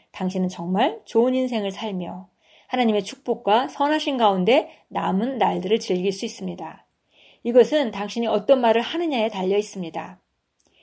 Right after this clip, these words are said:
그리스도 안에 있는 당신의 본성과 유업에 일치하는 온전한 말들만을 하십시오. 지금 당신의 삶의 조건이 어떻든지 상관없이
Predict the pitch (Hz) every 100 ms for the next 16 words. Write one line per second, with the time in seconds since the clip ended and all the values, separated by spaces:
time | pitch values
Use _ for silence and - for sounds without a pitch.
0 | _ _ - 226 185 196 196 220 165 190
1 | 196 190 185 226 247 190 185 202 190 220
2 | 233 226 180 196 262 - - _ 220 262
3 | 269 233 220 208 - 214 208 208 220 233
4 | 233 233 185 190 185 214 202 196 226 247
5 | - - 170 165 _ _ _ _ _ _
6 | _ _ _ _ _ _ _ - - 196
7 | 226 233 190 190 196 190 - 247 254 226
8 | - 214 214 190 196 190 185 185 233 185
9 | 254 220 196 165 - 196 302